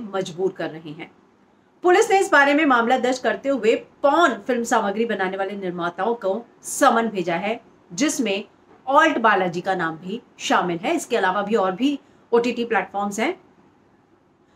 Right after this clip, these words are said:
इसमें कई बड़ी कंपनी के अधिकारी शामिल हैं। साथ ही महाराष्ट्र साइबर सेल पुलिस ने अब तक छह ओटीटी ऐप और दो वेबसाइट के खिलाफ इंटरनेट के जरिए अश्लीलता फैलाने को लेकर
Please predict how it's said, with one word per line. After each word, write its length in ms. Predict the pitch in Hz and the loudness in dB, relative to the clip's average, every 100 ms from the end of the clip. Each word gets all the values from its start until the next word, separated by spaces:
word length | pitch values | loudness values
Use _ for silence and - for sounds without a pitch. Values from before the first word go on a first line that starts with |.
| _ | _
इसमें 300 | 320 311 370 | -2 2 2
कई 180 | 370 311 | 2 2
बड़ी 220 | 294 294 | 4 2
कंपनी 340 | 285 262 240 233 | 2 0 -2 -4
के 80 | 233 | -2
अधिकारी 380 | 196 190 170 | -2 -2 -2
शामिल 340 | 202 226 202 214 | -4 -4 -4 -4
हैं। 120 | 370 | -4
साथ 300 | - 233 220 | 2 4 4
ही 60 | 254 | 0
महाराष्ट्र 400 | 208 196 214 - | 2 2 2 0
साइबर 240 | 202 202 | -2 -2
सेल 280 | 214 220 220 - | -2 -2 -2 -2
पुलिस 280 | 226 277 254 | -2 0 -2
ने 160 | 180 - | -6 -4
अब 140 | 214 277 | -4 -2
तक 140 | 269 - | -4 -6
छह 300 | - 330 370 | -4 0 4
ओटीटी 480 | 392 269 - 214 214 | 4 4 2 -6 -4
ऐप 280 | 175 196 - _ _ _ - | -2 -2 -4 _ _ _ -6
और 140 | 247 240 | -4 -4
दो 440 | 185 160 311 381 | -6 -2 2 4
वेबसाइट 520 | 302 247 - 262 240 | 4 2 2 2 2
के 140 | 254 226 | 0 0
खिलाफ 500 | 233 220 165 - 233 | 2 0 -2 -4 -2
इंटरनेट 520 | 226 262 254 220 - | 0 0 0 0 -2
के 120 | 190 | -4
जरिए 420 | 180 180 226 262 - | -2 0 0 -2 -4
अश्लीलता 800 | 220 220 226 226 285 277 330 320 | -6 -6 -4 0 2 2 2 0
फैलाने 560 | 302 254 226 214 208 214 | 0 0 2 4 2 -2
को 220 | 208 208 | -6 -4
लेकर 420 | 196 180 202 220 | -2 -2 0 -2